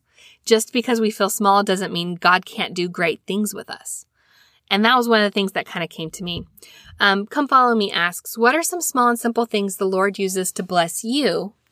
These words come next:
and accomplish his work in your life?" Okay, and for this section, I wanna do something that we have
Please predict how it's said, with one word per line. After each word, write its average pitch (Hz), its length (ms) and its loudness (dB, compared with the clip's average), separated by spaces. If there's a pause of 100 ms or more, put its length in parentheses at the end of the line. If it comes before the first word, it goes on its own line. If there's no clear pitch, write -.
(100)
and 202 100 -4
accomplish 190 480 0
his 208 220 -2
work 175 240 -4
in 175 100 -6
your 160 140 -4
life?" - 460 0 (160)
Okay, 247 300 0
and 208 100 -2
for 208 180 0
this 320 320 0
section, 226 640 -4 (280)
I 262 100 -12
wanna 320 220 0
do 285 100 -2
something 254 380 0
that 208 160 2
we 202 120 -4
have 185 260 -6